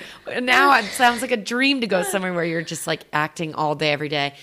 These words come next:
Speaker 2: Right.
Speaker 1: At the time, I was still, you know, a cheerleader and the S J secretary and in the show choir. And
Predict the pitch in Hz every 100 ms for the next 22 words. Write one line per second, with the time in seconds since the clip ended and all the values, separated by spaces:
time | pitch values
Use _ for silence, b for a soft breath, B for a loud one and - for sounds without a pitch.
0 | B 180 196 190 175 180 - 302 285 196
1 | 180 165 - - 156 147 143 151 143 135
2 | 135 - 285 254 202 170 156 147 143 139
3 | 139 - - 180 - - - 226 208 175
4 | 160 151 - 139 139 139 - 156 156 -
5 | 262 240 185 170 151 147 147